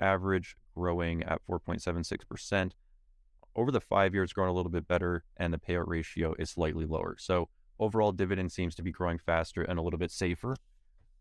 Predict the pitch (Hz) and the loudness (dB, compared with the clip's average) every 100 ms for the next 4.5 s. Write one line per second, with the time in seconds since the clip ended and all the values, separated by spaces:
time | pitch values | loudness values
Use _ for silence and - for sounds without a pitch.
0 | _ _ _ - 117 104 110 104 104 110 | _ _ _ -4 0 2 4 4 4 2
1 | 101 110 107 110 - 101 - - 92 101 | 2 0 0 0 -2 -8 -8 -6 -2 -4
2 | - 95 101 98 - - _ _ 101 98 | -2 0 2 0 -4 -18 _ _ -2 0
3 | 98 92 - 95 95 - 98 92 95 90 | 0 -2 -2 -2 -2 -2 0 0 0 0
4 | 87 90 90 - | 0 -2 -4 -4